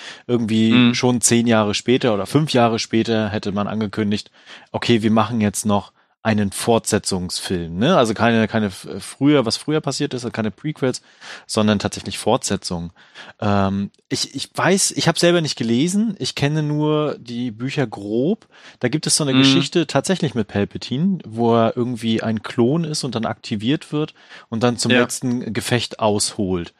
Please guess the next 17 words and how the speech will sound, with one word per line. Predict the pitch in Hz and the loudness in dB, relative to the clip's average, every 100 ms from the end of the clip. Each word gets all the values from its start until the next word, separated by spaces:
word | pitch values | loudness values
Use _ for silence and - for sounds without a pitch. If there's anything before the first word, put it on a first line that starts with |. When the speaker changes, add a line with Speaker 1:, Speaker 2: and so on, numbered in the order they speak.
| _ _ - - | _ _ -20 -6
Speaker 1:
Ähm, | 120 107 107 107 - | 0 2 2 -2 -2
jetzt | 123 123 | -2 0
mal | 160 | -2
die | 143 | 0
Frage | 151 135 | 2 2
an | 135 | 0
euch: | 123 131 | -2 -2
Wie | 135 | 2
hättet | 127 143 - - | 2 2 -2 0
ihr | 175 208 170 | 2 2 2
euch | 170 - | -2 0
denn | 160 160 | -2 0
eigentlich | - 127 170 202 180 160 | 2 2 4 2 -2 -2
so | - | -2
eine | 139 | -4
Fortsetzung | 127 - 151 165 - 98 98 90 | -6 -2 0 0 -4 -6 -6 -8
vorgestellt? | - - 95 80 - - 80 82 - | -10 -6 -4 -4 -8 -8 -8 -8 -12